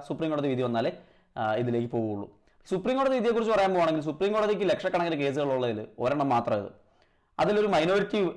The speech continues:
ആൾക്കാരാണ് നമ്മൾ, എന്ന് വെച്ചാൽ വളരെ കുറച്ച് ആൾക്കാരേ ഉള്ളൂ ഈ ഒരു, ഏഹ്, ബാധിക്കുന്ന ആൾക്കാരൊക്കെ ആയിട്ട് നിൽക്കുന്നത്. അവർ തന്നെ സംഘടിതമല്ലാതെ സ്പ്ലിറ്റ് ആയിട്ട് കിടക്കുക, അതായത് സബ്സിഡി ഉള്ളവരും ഇല്ലാത്തവരും, ആ, എഴുതിയ ലിസ്റ്റ്, എക്സാം എഴുതിയവരും ഇല്ലാത്തവരും, ആ, പഠിച്ചുകൊണ്ടിരിക്കുന്നവരും അല്ലാത്തവരും, എക്സാം എഴുതിയ ലിസ്റ്റിൽ വരാൻ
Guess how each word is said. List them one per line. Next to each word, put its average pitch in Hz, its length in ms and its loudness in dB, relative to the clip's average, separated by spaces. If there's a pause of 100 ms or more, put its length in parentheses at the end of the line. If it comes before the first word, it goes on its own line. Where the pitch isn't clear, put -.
ആൾക്കാരാണ് 139 400 2
നമ്മൾ, 117 160 2 (100)
എന്ന് 123 100 -6
വെച്ചാൽ 160 180 0
വളരെ 156 200 4
കുറച്ച് 156 220 2
ആൾക്കാരേ 160 320 2
ഉള്ളൂ 143 140 0 (140)
ഈ - 100 -2
ഒരു, 139 100 0 (460)
ഏഹ്, 123 160 0
ബാധിക്കുന്ന 127 400 2
ആൾക്കാരൊക്കെ 123 360 0
ആയിട്ട് 117 140 -4
നിൽക്കുന്നത്. 117 300 -4
അവർ 147 160 2
തന്നെ 156 180 0
സംഘടിതമല്ലാതെ 143 680 2
സ്പ്ലിറ്റ് 127 300 -4
ആയിട്ട് 131 140 2
കിടക്കുക, 107 240 -2 (580)
അതായത് 135 240 2
സബ്സിഡി 139 340 -2
ഉള്ളവരും 135 260 2
ഇല്ലാത്തവരും, 107 400 -2 (420)
ആ, 120 60 0 (160)
എഴുതിയ 139 280 2 (100)
ലിസ്റ്റ്, 127 220 -6 (160)
എക്സാം 143 300 -2
എഴുതിയവരും 139 300 -2
ഇല്ലാത്തവരും, 107 400 -2 (420)
ആ, 117 180 0
പഠിച്ചുകൊണ്ടിരിക്കുന്നവരും 143 680 0
അല്ലാത്തവരും, 107 420 -2 (400)
എക്സാം 156 280 0
എഴുതിയ 147 220 0
ലിസ്റ്റിൽ 143 240 -4 (280)
വരാൻ 135 180 4